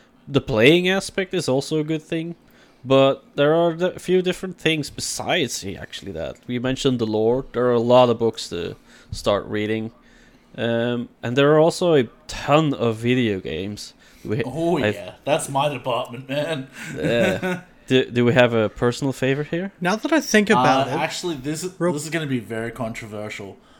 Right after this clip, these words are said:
Speaker 2: but Warhammer forty thousand Fire Warrior
Speaker 3: Thank
Speaker 2: on
Speaker 3: you.
Speaker 2: the PlayStation
Speaker 3: Thank you.
Speaker 2: two.
Speaker 3: I was about to say, that is probably my introduction to Warhammer. The first thing,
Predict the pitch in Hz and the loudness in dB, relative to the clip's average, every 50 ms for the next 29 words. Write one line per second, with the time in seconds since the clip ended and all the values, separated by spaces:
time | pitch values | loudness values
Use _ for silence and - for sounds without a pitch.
0 | _ _ _ - 123 113 104 98 - - - - 107 113 123 127 139 143 135 131 | _ _ _ -4 -2 -2 -2 -2 -6 -12 -16 -14 -8 -4 -4 -2 -2 0 -2 -2
1 | 127 127 - 131 127 120 120 - 123 113 110 110 117 110 101 - - 98 95 98 | -4 -4 -4 -6 -6 -6 -6 -6 -4 -4 -4 -4 -6 -10 -14 -12 -10 -10 -8 -8
2 | 104 110 110 113 117 117 131 175 185 170 - - 160 143 127 117 - 101 95 101 | -8 -8 -10 -10 -8 -2 0 2 2 2 0 -2 -6 -6 -6 -8 -10 -14 -14 -14
3 | - - 107 95 107 - 180 180 160 - - 165 147 139 127 - - - - - | -14 -14 -14 -8 -4 0 0 0 0 -2 -2 -2 -2 -2 -2 -6 -10 -18 -20 -20
4 | - - 170 185 185 185 202 196 175 165 - 202 180 156 - 175 180 180 196 - | -4 2 4 4 6 6 4 4 4 4 4 4 4 6 6 6 6 6 6 4
5 | - - - - 196 208 208 185 220 208 190 180 190 180 170 156 - - 175 190 | 2 0 2 6 8 8 8 8 8 6 8 6 6 4 4 2 2 2 4 4
6 | 190 - - 190 165 170 165 160 - - 170 151 - - - 165 147 147 139 143 | 4 4 2 4 4 4 2 2 0 0 0 0 0 0 2 2 0 0 -4 -6
7 | 147 143 143 151 151 151 135 139 139 135 131 127 - - 139 - - - 165 170 | -4 0 2 4 4 4 2 0 -2 -4 -6 -6 -4 -6 -6 -2 2 4 4 4
8 | 180 175 - - - 175 170 160 156 156 151 | 4 2 0 -2 -2 -2 -2 0 -2 -4 -6